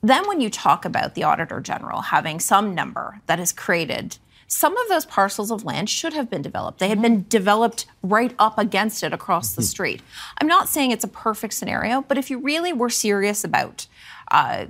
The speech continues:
Speaker 1: protecting this green belt, then the province should actually make those, make those folks whole that they bought it from, farmers in particular that they bought it from, that will go out and say,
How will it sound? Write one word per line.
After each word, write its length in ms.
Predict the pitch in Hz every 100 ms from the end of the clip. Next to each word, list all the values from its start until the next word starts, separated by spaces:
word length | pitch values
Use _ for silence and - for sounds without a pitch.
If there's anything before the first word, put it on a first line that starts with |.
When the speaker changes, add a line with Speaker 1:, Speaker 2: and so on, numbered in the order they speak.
| -
Speaker 1:
protecting 640 | 220 - - 247 262 233
this 160 | 202 196
green 260 | - 165 -
belt, 320 | - - - - - -
then 140 | 254
the 60 | 247
province 420 | 254 311 370 370
should 160 | 339 254
actually 580 | 190 190 - 190 180 -
make 460 | 180 190 220 240 277
those, 340 | 220 214 -
make 260 | 208 226 240
those 200 | 277 262
folks 280 | - 196 -
whole 340 | - 135 104
that 180 | 208 180
they 120 | 196
bought 260 | 180 139 -
it 60 | -
from, 180 | 190 208
farmers 640 | - - 185 220 - 147 190
in 100 | 165
particular 600 | 180 - 214 - - -
that 160 | 127
they 100 | -
bought 240 | 170 156 131
it 100 | -
from, 260 | - 160 233 - -
that 200 | 202 208
will 180 | 196 214
go 280 | 202 214 240
out 200 | 220 214
and 140 | 208
say, 400 | - 254 175 117